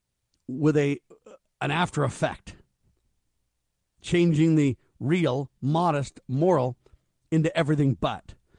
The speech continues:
I, I, so we need to really find out how this is happening and put pressure on these companies to stop the ability. These children, these boys, they might have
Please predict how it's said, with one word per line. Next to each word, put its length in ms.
I, 320
I, 200
so 180
we 100
need 120
to 60
really 220
find 220
out 160
how 160
this 160
is 120
happening 340
and 100
put 140
pressure 300
on 80
these 140
companies 360
to 100
stop 280
the 100
ability. 480
These 160
children, 380
these 160
boys, 560
they 180
might 340
have 160